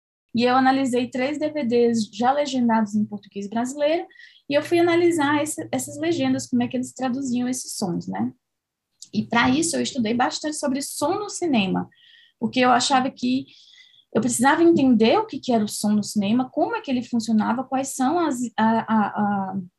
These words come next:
o que ele busca, né, o som dentro do cinema, porque quando a gente pensa em cinema, a gente pensa em imagem prim-,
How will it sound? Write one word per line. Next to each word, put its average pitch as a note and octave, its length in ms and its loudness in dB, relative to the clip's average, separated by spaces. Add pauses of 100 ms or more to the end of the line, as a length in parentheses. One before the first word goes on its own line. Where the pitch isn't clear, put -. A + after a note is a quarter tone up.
o A3 80 -8
que C4+ 120 -6
ele D4 140 -2
busca, B3+ 600 -2
né, G3 240 -2
o A#3+ 80 -4
som A3 320 0
dentro G#3 300 0
do G3+ 60 -6
cinema, A#3 340 0
porque - 260 -16
quando G#3+ 120 0
a G#3+ 60 2
gente A3 240 -2
pensa A3+ 240 0
em A3+ 40 0
cinema, A#3+ 300 0
a - 20 -8
gente F4 200 -8
pensa F4+ 240 -12
em G#4 40 -14
imagem D4 440 0
prim-, D#4 300 0